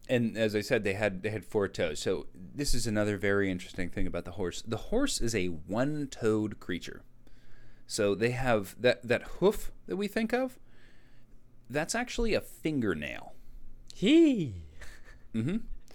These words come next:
Speaker 1: So
Speaker 2: Yeah.
Speaker 1: if you, you, you know, um, th-, this is fascinating to me, a little anatomy here. So if you think about your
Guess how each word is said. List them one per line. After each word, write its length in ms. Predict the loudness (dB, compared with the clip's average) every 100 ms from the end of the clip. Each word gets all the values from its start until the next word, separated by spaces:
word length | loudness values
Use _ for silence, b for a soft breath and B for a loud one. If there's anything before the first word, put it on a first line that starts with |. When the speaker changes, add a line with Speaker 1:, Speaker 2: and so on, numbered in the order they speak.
| b b b b
Speaker 1:
So 260 | 2 6
Speaker 2:
Yeah. 300 | 6 4 0 -4
Speaker 1:
if 160 | -8
you, 240 | -6 -4 -2
you, 160 | -2 -4
you 320 | -4 -2 2
know, 260 | 6 8 10
um, 520 | 12 12 8 2 -2 -12 -20 -20 -16 -16 -18 -20 -18 -18 -16 -16 -14 -12
th-, 120 | -10 -2
this 240 | 0 2
is 120 | 2
fascinating 680 | 2 2 2 0 -4 -4 -8
to 140 | -8
me, 100 | -6 -4
a 60 |
little 220 | -4 -4
anatomy 440 | -6 -6 -6 -6 -10
here. 260 | -12 -12 -14 -18 -18 -18 -20 -20 -20 -20 -20 -20 -10
So 120 | -2
if 100 | -2
you 40 | -2
think 160 | -4
about 200 | 0 0
your 140 | 0